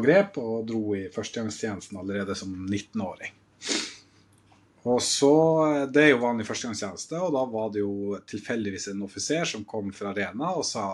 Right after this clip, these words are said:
at den profesjonelle avdelingen på Rena, eh, i artilleribataljonen,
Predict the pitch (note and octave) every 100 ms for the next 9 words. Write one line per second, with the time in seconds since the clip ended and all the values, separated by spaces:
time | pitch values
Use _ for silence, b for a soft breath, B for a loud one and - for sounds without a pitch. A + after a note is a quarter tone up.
0 | F#2 - - G2 G2 F#2+ G#2+ G2+ - G2+
1 | F#2 E2+ F#2 F#2+ G2 F2+ F#2 F#2 - F#2+
2 | F2 G2+ C#3+ C3 _ B2 G#2 G2 G2 F#2+
3 | G2 G#2+ G2+ G2+ G#2+ B2 F3 F3